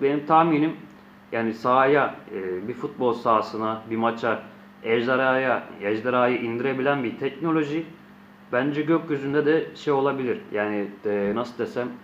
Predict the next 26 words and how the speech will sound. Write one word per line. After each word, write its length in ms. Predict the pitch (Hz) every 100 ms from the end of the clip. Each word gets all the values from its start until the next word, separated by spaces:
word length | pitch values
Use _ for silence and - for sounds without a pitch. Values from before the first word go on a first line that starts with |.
| - - -
bir 240 | 113 123 120 - - -
yabancı 420 | 113 127 135 143 135
cisim 220 | - 143
sürütü 380 | - 131 - -
kurabilir 380 | 135 127 127
yani. 300 | 123 113 98 87 - - - - - - - - - - - - - - - - - -
Yani 140 | 98 120
bence 360 | 127 123 135 - 117
gayet 300 | 120 123 120
mantıklı. 560 | 117 110 107 117 107 - - - - - - - - -
ufo 220 | 120 160 151
görüntülerini 520 | 139 135 139 135 151
o 120 | 147
şekilde 600 | 143 113 127 123 131 127 - 113
açığa 300 | 113 127 -
çıkartabiliriz. 840 | - 117 139 120 120 104 - -
Yani 200 | 110 107
bence 240 | 131 131 123
şu 180 | 135
an 200 | 127 123
pek 140 | 127 123 - - -
korkmamıza 500 | 120 123 123 117 120
gerek 300 | 113 113 113
yok. 140 | 98 - -
Evlerimizde 640 | 127 131 139 139 131 127 117
kalalım. 380 | 139 139 139